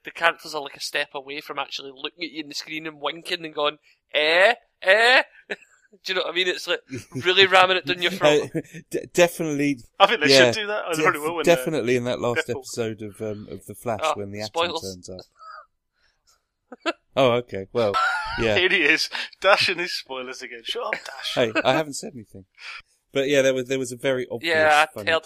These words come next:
Speaker 2: joke
Speaker 1: already
Speaker 2: there.
Speaker 1: been, had that one spoiled for me anyway, so don't worry about it. But, uh, aye, it, it, it's good to know that it's a bit more subtle than that, because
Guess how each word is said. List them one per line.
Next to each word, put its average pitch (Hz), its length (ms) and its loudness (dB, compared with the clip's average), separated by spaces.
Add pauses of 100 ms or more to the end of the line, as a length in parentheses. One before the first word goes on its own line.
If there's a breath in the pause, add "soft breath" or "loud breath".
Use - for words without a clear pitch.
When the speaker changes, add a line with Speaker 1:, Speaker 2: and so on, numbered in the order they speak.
Speaker 2:
joke - 20 -12
Speaker 1:
already 170 200 2
Speaker 2:
there. 156 60 -12
Speaker 1:
been, 151 160 -6
had 151 140 0
that 147 180 0
one 143 120 -12
spoiled 139 360 -14
for 151 120 -20
me 147 120 -18
anyway, 143 320 -12
so - 220 -20
don't 131 140 -20
worry 139 120 -12
about 143 160 -16
it. 143 60 -12 (560 soft breath)
But, 151 220 -6
uh, 147 460 0 (200)
aye, 156 320 2
it, 156 140 -2 (840)
it, 170 140 -6 (180)
it's 175 200 -10
good 208 200 -6
to 196 120 -8
know 165 180 -8
that 156 100 -14
it's 131 180 -14
a 156 60 -8
bit 156 180 -8
more 151 140 -6
subtle 160 360 -8
than 160 160 -14
that, 156 260 -4
because 151 320 -14